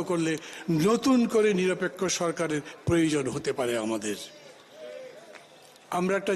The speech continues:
জটিল পরিস্থিতিতে পড়েছি। আমরা ভালো কথা বলেছি, কিন্তু আমাদের শিশু সুলভ যারা, তাদেরকে আমি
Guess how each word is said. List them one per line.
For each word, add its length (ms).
জটিল 320
পরিস্থিতিতে 680
পড়েছি। 360
আমরা 220
ভালো 200
কথা 220
বলেছি, 420
কিন্তু 300
আমাদের 300
শিশু 320
সুলভ 320
যারা, 240
তাদেরকে 340
আমি 140